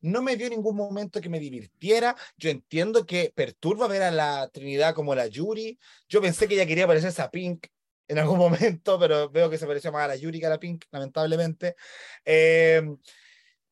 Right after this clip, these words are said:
pero a pesar de todo, yo veía y sigo viendo a la Trinity como la ganadora de este lip sync. O sea, a mí me entretuvo, me dio energía. So What es una canción fuerte,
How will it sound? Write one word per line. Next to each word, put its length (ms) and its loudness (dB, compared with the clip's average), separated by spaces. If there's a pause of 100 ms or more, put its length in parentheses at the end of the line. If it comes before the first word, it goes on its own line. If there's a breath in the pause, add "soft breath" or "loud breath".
(100)
pero 220 4
a 80 4
pesar 280 -4
de 100 -6
todo, 300 -2
yo 240 -4
veía 640 -2
y 120 -16
sigo 360 -4
viendo 420 0
a 60 6
la 120 -2
Trinity 380 -12
como 200 -6
la 120 -2
ganadora 440 -6
de 80 -6
este 160 -16
lip 140 -20
sync. 400 -20
O 60 -20
sea, 180 -12
a 40 -12
mí 100 -12
me 100 -10
entretuvo, 640 -2
me 120 -2
dio 100 -2
energía. 720 -4
So 240 -2
What 400 2
es 100 -10
una 140 -8
canción 340 -10
fuerte, 840 0